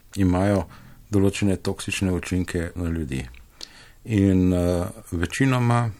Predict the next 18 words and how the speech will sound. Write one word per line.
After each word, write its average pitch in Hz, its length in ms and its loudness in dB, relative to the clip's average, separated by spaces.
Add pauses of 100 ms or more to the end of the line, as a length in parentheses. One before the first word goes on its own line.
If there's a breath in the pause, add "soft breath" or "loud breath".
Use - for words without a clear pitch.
(100)
se - 180 -4
spoštuje 95 800 -2
in 80 160 -2
tudi 80 300 -4
Ministrstvo 82 540 -2
za 78 100 -4
kmetijstvo 85 560 -6
ima 80 260 -2
pri 80 160 -8
večino 78 360 -6
svojih 80 500 -8 (600 loud breath)
proizvodov, 87 600 2
ki 80 100 -10
so - 140 -6
registrirane 82 560 -4
v 80 40 -8
slovenskem 82 460 -6
prostoru, 117 560 -2